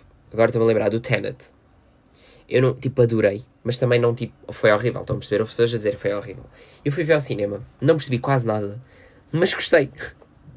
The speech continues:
Não percebi quase nada, não sei, tipo, houve aquela cena de ir para trás do tempo e blá, blá, blá, e pronto. Já vi o filme há muito tempo, então não me lembro de muita coisa.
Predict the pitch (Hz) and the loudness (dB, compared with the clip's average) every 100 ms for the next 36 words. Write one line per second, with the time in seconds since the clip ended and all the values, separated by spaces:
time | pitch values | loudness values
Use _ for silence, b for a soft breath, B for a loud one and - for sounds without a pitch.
0 | - - - _ - B B B B 190 | -20 -20 -20 _ -20 B B B B -4
1 | 196 214 185 165 175 156 131 120 135 - | -4 -4 -4 -2 0 2 0 -2 -8 -10
2 | - 110 117 117 113 127 165 127 110 107 | -8 -4 0 2 2 4 4 4 0 -6
3 | 104 107 123 - 151 123 - 101 147 131 | -6 -2 -2 2 4 4 0 -4 -2 -2
4 | 131 101 95 110 143 127 120 - - - | -2 -4 0 2 2 2 0 -10 -6 -4
5 | - - - B B B - 156 143 147 | -4 -6 -20 B B B -2 2 2 0
6 | 139 127 113 107 113 147 135 131 123 117 | 0 2 2 0 -2 0 0 0 0 2
7 | 120 117 113 113 - 95 - | 0 0 0 0 -2 -6 -10